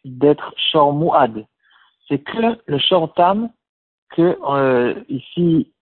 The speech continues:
on peut le rendre khayab, même dans le cas où on l'a excité, parce que dans le Shor Tam, en fait, on est en train de dire au propriétaire, tu aurais dû le garder, tu ne l'as pas gardé. Donc maintenant, en revenant à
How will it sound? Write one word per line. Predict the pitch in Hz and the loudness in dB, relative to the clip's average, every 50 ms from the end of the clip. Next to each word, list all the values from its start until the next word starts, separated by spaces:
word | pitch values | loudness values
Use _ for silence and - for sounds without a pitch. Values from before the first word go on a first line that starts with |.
| _ _ - | _ _ -6
on | - 127 131 131 | -4 -2 -2 -2
peut | 131 - 143 | 0 2 4
le | 139 139 | 4 6
rendre | 131 131 127 - - | 6 4 4 2 4
khayab, | 135 143 170 180 156 | 4 6 6 4 4
même | 165 175 170 | 0 -2 0
dans | 165 147 135 | 0 0 0
le | 127 | 0
cas | 120 - 160 | 0 2 2
où | 151 | 4
on | 135 | 4
l'a | 120 113 | 2 0
excité, | 107 - - 113 - 226 | -2 -4 -6 -2 -2 0
parce | 226 - 165 - | 0 0 -2 -4
que | - 165 | -2 0
dans | 156 147 | 0 0
le | 139 131 | 0 0
Shor | 123 - 127 120 - | -2 -2 -4 -2 2
Tam, | - 170 196 214 - _ - - - - - - | 2 2 2 2 -2 _ -18 -20 -20 -20 -16 -14
en | - 139 | -6 -2
fait, | 151 165 165 - | 0 0 0 2
on | 170 | 2
est | 147 | 2
en | 135 131 | 2 0
train | - - 160 | 0 0 0
de | 156 143 | 2 2
dire | 143 160 156 | 4 4 2
au | 139 | 2
propriétaire, | - 139 - - 127 117 - 185 202 185 | 0 -4 -4 -2 -2 0 0 0 0 0
tu | - - | 0 0
aurais | 147 135 139 | 2 2 2
dû | 127 139 131 | 0 0 0
le | 131 | 0
garder, | 123 123 156 202 | 2 2 2 2
tu | 196 - 160 | 0 0 -4
ne | 151 139 | -4 -2
l'as | 131 120 | -2 0
pas | 123 117 110 | 0 0 0
gardé. | 110 104 92 - - _ _ _ _ _ _ _ _ _ _ _ _ _ _ _ _ _ - - _ _ - - - - - - - - - - _ - | 0 -2 -4 -6 -16 _ _ _ _ _ _ _ _ _ _ _ _ _ _ _ _ _ -20 -20 _ _ -20 -20 -20 -20 -20 -20 -20 -20 -20 -16 _ -2
Donc | 143 139 139 - - | -2 -2 -2 0 0
maintenant, | 156 156 156 - 208 208 - 196 101 - - | 0 0 2 2 2 4 4 4 2 0 0
en | 165 143 | 0 0
revenant | 156 151 160 175 180 185 180 180 | 2 2 2 4 4 4 4 4
à | - 156 | 2 0